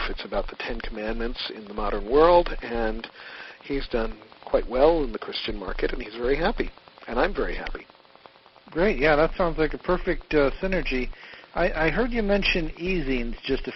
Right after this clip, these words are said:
Speaker 2: few minutes ago, and, and how does that tie in with,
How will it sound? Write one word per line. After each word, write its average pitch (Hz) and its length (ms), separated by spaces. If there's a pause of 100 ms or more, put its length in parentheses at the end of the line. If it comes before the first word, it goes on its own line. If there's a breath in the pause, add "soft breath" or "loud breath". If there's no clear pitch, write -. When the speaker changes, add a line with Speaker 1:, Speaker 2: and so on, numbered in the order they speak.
Speaker 2:
few 147 160
minutes 131 400
ago, 120 360
and, 113 120 (480 loud breath)
and 127 420 (100)
how 196 180
does 226 180
that 202 240
tie 170 240
in 156 320
with, 120 180